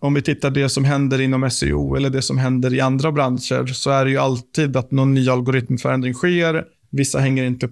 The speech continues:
med i förändringen och man får bita lite i det sura äpplet och man, så kommer det bli här också. Det här, vi ser in, står inför ett paradigmskifte inom paid social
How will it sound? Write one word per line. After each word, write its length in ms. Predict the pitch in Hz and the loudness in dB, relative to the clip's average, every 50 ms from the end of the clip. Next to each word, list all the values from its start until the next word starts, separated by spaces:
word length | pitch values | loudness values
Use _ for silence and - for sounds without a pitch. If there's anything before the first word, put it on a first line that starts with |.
| - | -4
med 480 | - 160 147 147 147 147 139 135 - 135 | -2 0 0 0 0 0 -2 -2 -2 -2
i 80 | 131 123 | -4 -2
förändringen 840 | - 143 147 165 175 170 156 160 165 160 156 151 151 151 151 147 - _ _ _ | -2 -2 0 0 0 0 0 0 0 0 0 0 0 0 -2 -4 -6 _ _ _
och 480 | - - 139 139 135 131 131 131 - - | -6 -2 -2 0 0 0 0 -2 -2 -2
man 140 | 139 135 123 | -2 -2 -2
får 120 | - 135 | -2 -2
bita 220 | 127 131 123 - 127 | -2 -2 -2 -2 -2
lite 200 | 127 123 127 131 | -2 -2 -2 -2
i 20 | |
det 100 | 131 123 | -2 -2
sura 320 | - - 131 131 131 127 | -2 -2 -2 -2 -2 -2
äpplet 340 | 120 120 - 135 123 - - | -4 -2 -2 -4 -4 -2 -2
och 60 | - | -4
man, 300 | 131 127 123 123 127 123 - | -2 -2 -2 -2 -4 -4 -6
så 400 | - - - - - - - 165 | -6 -6 -6 -6 -4 -2 -2 -2
kommer 400 | 156 - - - 170 151 147 143 | -4 -4 -2 -2 0 2 2 2
det 120 | 135 143 139 | 0 0 0
bli 280 | 131 135 139 135 135 | 0 0 0 0 2
här 220 | 131 139 135 135 165 | 2 2 0 0 0
också. 240 | 156 - - 143 | -2 -4 -4 -4
Det 80 | 131 135 | -2 0
här, 240 | 135 147 151 151 - | 0 0 0 0 -2
vi 120 | 143 139 135 | -2 -2 -2
ser 280 | - - 165 156 147 | 0 0 0 2 2
in, 220 | 147 147 143 147 - | 2 0 0 -2 -4
står 400 | 143 - - - - 190 175 160 | -6 -8 -8 -4 -2 0 0 2
inför 240 | 156 143 123 - 139 | 2 0 0 -2 -4
ett 160 | 135 - - | -4 -4 -2
paradigmskifte 1000 | - 139 135 131 127 170 151 143 127 - - 202 185 - - - - 131 139 - - - | -2 -2 0 0 0 0 0 0 0 -2 -4 -6 -8 -8 -10 -8 -6 -4 -4 -4 -4 -4
inom 260 | 139 139 131 127 123 | -2 -2 0 0 0
paid 200 | 131 131 127 - | -2 -2 -2 -2
social 460 | - 170 151 135 - 131 120 107 | -2 -2 -2 -2 -4 -4 -6 -8